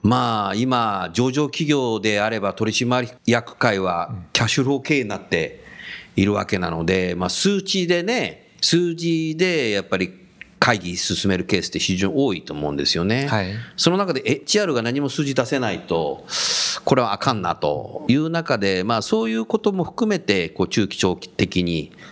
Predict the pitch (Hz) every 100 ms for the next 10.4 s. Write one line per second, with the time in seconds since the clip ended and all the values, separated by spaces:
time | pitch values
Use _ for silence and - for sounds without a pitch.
0 | - - 95 - - - 101 131 139 156
1 | - 104 95 - 92 101 90 98 104 92
2 | 82 76 90 92 117 - - 82 78 73
3 | 65 78 71 - 101 98 - - - 185
4 | 190 208 208 202 196 196 190 185 - -
5 | - 131 113 185 190 156 87 - - -
6 | - 135 113 120 113 113 92 85 - -
7 | 82 85 - - 113 113 82 117 165 160
8 | 151 170 160 101 - 67 - - - 113
9 | 131 120 143 160 143 165 180 175 - 95
10 | 82 76 69